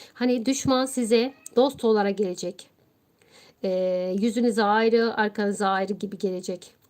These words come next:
Hani tabii ki yüzde bir yanılma olasılık da olabilir Allah'ın izniyle. Bakın, e, şöyle yollarınız var.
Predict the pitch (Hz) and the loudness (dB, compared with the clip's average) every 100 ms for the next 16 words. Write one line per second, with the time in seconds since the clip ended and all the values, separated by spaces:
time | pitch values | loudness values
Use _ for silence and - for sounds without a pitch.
0 | _ _ _ - 247 247 240 285 220 240 | _ _ _ -4 0 2 0 -2 -2 -2
1 | 233 214 202 233 214 220 208 202 202 202 | 0 0 0 0 2 2 0 0 0 0
2 | 202 196 - 190 - 185 190 175 185 165 | -2 -2 -4 -6 -6 -6 -4 -6 -10 -14
3 | - - 190 180 185 185 190 180 170 _ | -14 -10 -8 -6 -8 -8 -10 -10 -14 _
4 | - _ - 233 220 214 226 196 190 185 | -20 _ -8 -4 -4 -4 -2 -2 -2 -6
5 | 180 _ _ _ _ - - 269 262 233 | -10 _ _ _ _ -18 -2 2 4 4
6 | 233 226 226 226 226 226 214 208 220 | 4 4 4 4 2 2 2 -2 -2